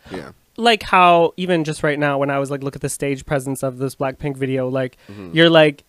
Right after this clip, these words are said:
Speaker 2: "Yeah, blah, blah, blah," like, you, like, we go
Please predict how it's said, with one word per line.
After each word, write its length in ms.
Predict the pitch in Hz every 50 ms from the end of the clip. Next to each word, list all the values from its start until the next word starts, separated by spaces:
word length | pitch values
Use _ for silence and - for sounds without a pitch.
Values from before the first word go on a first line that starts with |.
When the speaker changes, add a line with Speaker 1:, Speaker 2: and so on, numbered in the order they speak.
| _ _ _ _ _ _ _ _ _ _ _ _
Speaker 2:
"Yeah, 360 | 208 262 277 262 254 240 226
blah, 100 | 208 233 220
blah, 200 | 220 220 220 214
blah," 60 | 214
like, 180 | 214 196 - 185
you, 140 | 180 165 - -
like, 160 | 185 170 151
we 140 | 165 175 160
go 520 | 165 175 175 170 165 160 156 151 -